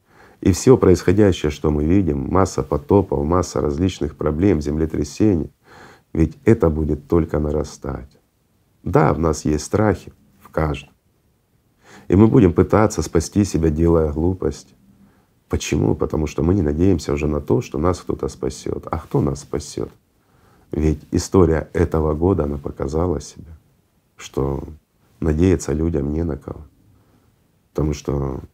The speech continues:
когда приходит беда, человек остается один на один со своей бедой. И максимум, кто может помочь, это сосед, если он выжил. Если он выжил.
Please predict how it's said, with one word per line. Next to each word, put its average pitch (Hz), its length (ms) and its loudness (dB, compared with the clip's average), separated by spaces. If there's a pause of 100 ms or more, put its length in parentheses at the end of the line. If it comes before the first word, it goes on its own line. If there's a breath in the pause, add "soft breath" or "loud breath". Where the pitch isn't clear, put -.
(580)
когда 80 220 2
приходит 76 480 -4
беда, 78 440 -4 (500)
человек 85 340 0
остается 76 520 -2
один 73 260 -4
на 73 100 -2
один 73 260 -4
со - 140 -10
своей 71 340 -4
бедой. 76 500 -12 (880 soft breath)
И 92 80 4
максимум, 95 520 4
кто 71 180 -4
может 76 340 -2
помочь, 82 420 -2
это - 140 -6
сосед, - 480 0
если - 220 -4
он 71 180 -4
выжил. 69 340 -6 (880)
Если - 300 -6
он 76 260 -4
выжил. 69 360 -10